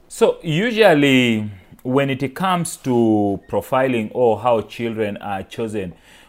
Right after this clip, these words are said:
when we go into a location, we will have a relationship with that location, first of all, because reaching to choose a child in the family start with choosing the community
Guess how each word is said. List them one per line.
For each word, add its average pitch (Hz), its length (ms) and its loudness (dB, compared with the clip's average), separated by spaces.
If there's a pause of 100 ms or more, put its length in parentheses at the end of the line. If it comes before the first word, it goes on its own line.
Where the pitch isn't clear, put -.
when 131 260 0
we 131 120 0
go 147 200 2
into 135 380 -2
a 117 40 0
location, 110 580 -4
we 110 100 0
will 110 240 -2
have 151 320 0
a 117 80 0
relationship 113 880 -4
with 98 180 -8
that 110 180 -2
location, 110 560 -4
first 107 280 -8
of 95 100 -6
all, 98 100 -6
because 123 460 0 (800)
reaching 175 480 0
to 135 140 -4
choose 156 560 -2
a 117 120 -2
child 135 400 0
in 113 140 -4
the 107 120 -2
family 123 420 -4
start 127 420 -4
with 101 300 -6
choosing 120 480 -6
the 95 100 -6
community 104 800 -6